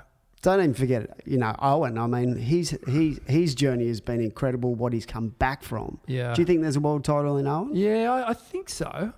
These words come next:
Speaker 2: I, I'm not, I'm not as confident. I, I see kinda Arkel and, and Owen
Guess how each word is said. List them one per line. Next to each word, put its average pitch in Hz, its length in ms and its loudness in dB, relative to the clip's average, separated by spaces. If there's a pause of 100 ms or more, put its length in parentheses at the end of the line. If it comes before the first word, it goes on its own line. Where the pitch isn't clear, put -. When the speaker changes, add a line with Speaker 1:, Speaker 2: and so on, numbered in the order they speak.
(120)
Speaker 2:
I, 196 220 0
I'm 185 220 0
not, 220 360 0
I'm 165 120 -2
not 202 260 -2
as 170 240 0
confident. 156 600 -4
I, 165 220 2
I 165 80 2
see 214 340 -2
kinda 175 460 0
Arkel 143 640 -2
and, 131 200 -6 (180)
and 131 340 -6
Owen 135 520 -2